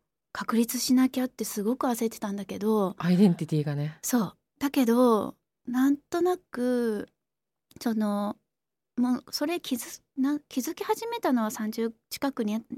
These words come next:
Speaker 1: なってからだけど、
Speaker 2: うん。
Speaker 1: なんか外に自分はこうであるっていうのを求めるっていうよりは、なんか自分を知っていく作業みたいな
Speaker 2: うんうんうん。
Speaker 1: ことが結局大切で、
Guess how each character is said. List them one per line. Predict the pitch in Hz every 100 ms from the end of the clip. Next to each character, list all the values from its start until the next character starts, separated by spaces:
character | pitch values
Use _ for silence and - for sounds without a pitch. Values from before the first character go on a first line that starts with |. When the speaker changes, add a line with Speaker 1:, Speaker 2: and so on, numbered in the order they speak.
| -
Speaker 1:
な | 233
っ | 247
て | -
か | - 220
ら |
だ | 202
け | 196 202 196
ど、 | 247 254
Speaker 2:
う | 220
ん。 | 220 208 180 165 - - _ _ _ _ _ _
Speaker 1:
な | 262
ん |
か | - 202
外 | - - - 370 - 392
に | 226 220 226 214 190 - _ _ _ _ _ -
自 | 214
分 | 226 233
は | 233
こ | 233 262
う | 214
で |
あ | 208
る | 190
っ |
て | 185 190
い |
う |
の | 185
を |
求 | 180 180 202
め | 202
る | 202
っ |
て | 190 190
い | 190
う |
よ | 196
り | 185
は、 | 190 208 190 180 -
な | 247
ん |
か | 240 196
自 | 190 202
分 | 196 277 339
を | 339
知 | -
っ |
て | - 294
い | 294
く | 294
作 | 285 285
業 | 220 185
み | 185 190
た | 196
い | 190
な | 190 170
Speaker 2:
う |
ん | 165
う |
ん |
う | 156 160
ん。 | 156 147
Speaker 1:
こ | - 226
と | 214
が | 208 208
結 | 208 196
局 | 208 - 208
大 | 196 202
切 | 202 -
で、 | - 208 196 185